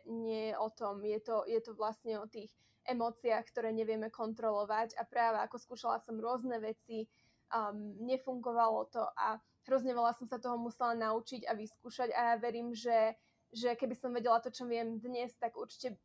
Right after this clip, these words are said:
tá moja cesta by nebola taká dlhá a chcela by som práve ako toto odovzdať tým ženám,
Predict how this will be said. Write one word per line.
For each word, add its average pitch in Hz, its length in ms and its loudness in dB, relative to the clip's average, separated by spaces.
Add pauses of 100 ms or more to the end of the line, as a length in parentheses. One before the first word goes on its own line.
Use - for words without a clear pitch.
(260)
tá 247 120 4
moja 240 260 0
cesta 247 300 -4
by 226 140 -4
nebola 226 500 4 (120)
taká 233 320 0
dlhá 214 520 0
a 208 180 2 (600)
chcela 247 260 8
by 226 140 2
som 254 160 -4
práve 240 320 6
ako 233 320 -2
toto 247 280 -6
odovzdať 226 540 2
tým 226 200 -4
ženám, 220 440 0